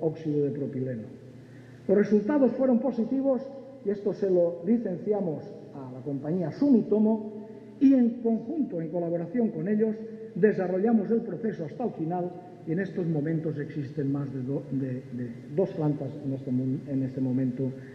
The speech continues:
a nivel mundial, tratando miles, miles de toneladas. Pero para que vean que muchas veces la química, a pesar de lo mucho que ha avanzado,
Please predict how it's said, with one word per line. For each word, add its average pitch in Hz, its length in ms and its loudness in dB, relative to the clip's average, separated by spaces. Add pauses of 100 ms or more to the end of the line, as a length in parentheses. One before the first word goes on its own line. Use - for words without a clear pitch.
(160)
a 151 80 -2
nivel 143 260 2
mundial, 135 420 2 (360)
tratando 147 480 2
miles, 180 640 2
miles 143 300 -2
de 131 80 -8
toneladas. 120 640 -8 (1300)
Pero 208 200 6
para 208 180 0
que 214 140 6
vean 285 420 2
que 202 80 2
muchas 220 340 2
veces 226 300 2
la 180 180 -2
química, 190 480 0 (220)
a - 60 -8
pesar 214 360 0
de 185 80 4
lo 160 80 4
mucho 208 300 2
que 202 80 -2
ha 233 40 0
avanzado, 185 520 -4